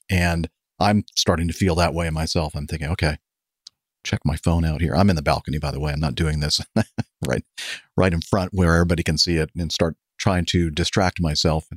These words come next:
I think I actually started communicating with some of the A P G community, uh, via the social meds just to keep my mind off it. But anyway, it went very well. It was a lot of fun,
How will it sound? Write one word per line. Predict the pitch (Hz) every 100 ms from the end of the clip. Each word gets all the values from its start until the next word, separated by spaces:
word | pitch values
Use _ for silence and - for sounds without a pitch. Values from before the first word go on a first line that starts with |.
| -
I | -
think | 98 80
I | 78
actually | 82 85 78 - _ _ _ _ -
started | - 113 -
communicating | 123 127 123 120
with | 117
some | - 123
of | 110
the | 110
A | 120
P | 113
G | 107 117
community, | 110 120 127 120 113 110 - 104
uh, | 101 98 98 98
via | 95 107 110 101 98 _ _ _ _ -
the | 92
social | 123 131 - 85
meds | 80 80 - - _ _ _ -
just | 98 -
to |
keep | - 107
my | 90
mind | 80 82 85 73
off | 67 69
it. | -
But | 107
anyway, | 92 71 -
it | 90
went | 92 92 85
very | 85 80
well. | 80 82
It | 78
was | 78
a | 78
lot | 78
of | 78
fun, | 82 76